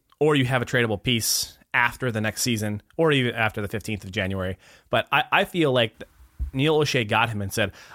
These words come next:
"I have a flexible, movable piece." And the thing that's really stuck him with that is that Evan Turner hasn't played well,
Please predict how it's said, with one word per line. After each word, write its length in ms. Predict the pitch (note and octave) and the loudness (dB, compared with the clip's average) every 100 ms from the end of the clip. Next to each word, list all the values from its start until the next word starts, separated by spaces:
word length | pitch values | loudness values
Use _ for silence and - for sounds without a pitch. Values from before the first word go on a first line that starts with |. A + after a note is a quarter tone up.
| - | 0
"I 80 | D3 | 2
have 220 | D#3 D3 | 4 2
a 60 | A2 | 0
flexible, 500 | - C#3 - C3+ B2 | 0 -2 0 -2 0
movable 400 | A#2 A#2+ A2 G#2 | 0 0 0 -2
piece." 400 | A#2 E2 - - - - - | -4 -6 -10 -12 -18 -14 -4
And 100 | C3+ | -2
the 60 | B2 | 0
thing 140 | D3+ | 0
that's 140 | B2+ C#3 | 0 -2
really 360 | B2 G#2 G2 - _ _ _ _ - | 0 0 0 -6 _ _ _ _ -8
stuck 480 | - - F3+ - - _ | -6 0 0 0 -10 _
him 280 | B2+ G#2+ | -2 -2
with 140 | G2+ - | -2 -2
that 280 | F#2 F2 - _ | -2 -2 -6 _
is 240 | C3+ A2+ G#2 | -4 -2 -2
that 160 | G#2 | 0
Evan 180 | C3+ D3+ | 0 -2
Turner 220 | F3 E3 | 0 0
hasn't 280 | D3 D3+ C#3 | 0 0 0
played 180 | C#3+ C3 | 0 2
well, 320 | B2+ B2 C#3+ | 2 2 0